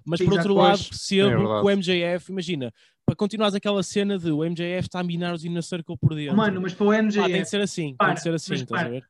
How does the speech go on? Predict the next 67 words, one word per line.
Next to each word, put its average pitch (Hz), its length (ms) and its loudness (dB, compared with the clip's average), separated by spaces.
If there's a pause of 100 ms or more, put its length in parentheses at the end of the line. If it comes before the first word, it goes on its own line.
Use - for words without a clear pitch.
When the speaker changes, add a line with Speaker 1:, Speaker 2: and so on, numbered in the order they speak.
Speaker 2:
para 170 80 -8
o 190 60 0
M 226 160 4
J 220 140 2
F 208 80 -2
estar 190 180 -4
a 185 80 -4
minar, 175 420 -4
eu 185 100 -4
preferia 185 280 -6
que 185 80 -6
ele 180 80 -4
tivesse 175 300 -6
dado 170 200 -6
um 170 60 -2
soco 180 420 -6
ao 160 80 -8
Sammy 175 320 -4
com 175 120 -8
o - 20 -6
anel. 143 260 -12 (840)
Speaker 1:
Hum. 202 220 -6
Speaker 2:
Do 175 100 -2
que - 80 -10
ser - 100 -16 (120)
com 190 120 0
um 190 100 0
roll-up. 185 520 0 (300)
Speaker 1:
Mas 214 140 0
atenção, 214 400 -2
não 175 100 -2
foi 208 140 -4
só 208 140 -2
o - 20 0
roll-up, 208 380 -2
foi 156 120 -4
o 147 40 -4
roll-up 165 340 -2
depois 170 180 -6
de - 60 -14
distração, 160 420 -6
não 180 80 -6
foi 170 140 -10
uma 165 80 -8
coisa 156 180 -8
do 143 40 -10
género, 170 200 -6
e 190 60 0
ele 180 80 2
puxou-lhe 180 300 0
os 127 60 -2
Speaker 3:
Uhum. 135 140 0
Speaker 1:
tights, - 300 -6
não 151 100 -8
foi? 139 120 -6
Puxou-lhe 156 180 -4
as 147 80 -6
cuecas. 131 340 -6 (300)
Foi 240 100 -4
uma 262 60 2
Speaker 2:
Não 196 60 0
Speaker 1:
cena 262 60 4
Speaker 2:
sei 247 100 6
Speaker 1:
da 226 40 0
Speaker 2:
se - 60 -4
Speaker 1:
Shane. 160 220 -6
Speaker 2:
puxou, 208 200 -4